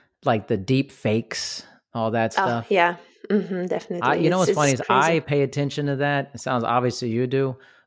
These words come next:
Speaker 1: but I've talked to a lot of people about this, and they have no clue that it exists, or it's, and,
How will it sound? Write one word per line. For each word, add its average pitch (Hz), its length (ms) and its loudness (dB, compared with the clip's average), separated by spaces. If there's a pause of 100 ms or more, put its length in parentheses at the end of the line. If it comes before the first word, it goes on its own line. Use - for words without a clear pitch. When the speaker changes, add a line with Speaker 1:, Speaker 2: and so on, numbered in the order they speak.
Speaker 1:
but 123 140 2
I've 123 220 2
talked 170 280 0
to 139 100 2
a 117 40 2
lot 113 220 4
of 131 80 -2
people 139 260 0
about 123 320 2
this, 147 180 -2
and 123 100 -6
they 123 60 0
have 131 180 0
no 110 260 2
clue 95 460 -4 (500)
that 107 180 2
it 101 120 -2
exists, 98 600 -4
or 107 120 -2
it's, - 240 -8
and, 113 240 0